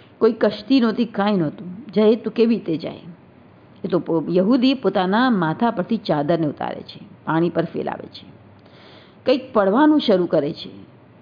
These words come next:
અને જોયું એ ચાદર પથ્થર જેવી બની ગઈ. પોતે એના પર ચાલવા લાગ્યો ફખ્રની સાથે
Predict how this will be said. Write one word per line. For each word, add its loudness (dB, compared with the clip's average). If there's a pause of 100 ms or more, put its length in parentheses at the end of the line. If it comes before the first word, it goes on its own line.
(200)
અને 2
જોયું 2
એ 8
ચાદર 0
પથ્થર 0
જેવી 0
બની 0
ગઈ. -8 (160)
પોતે 0
એના 2
પર -4
ચાલવા 2
લાગ્યો 0 (320)
ફખ્રની -2
સાથે -18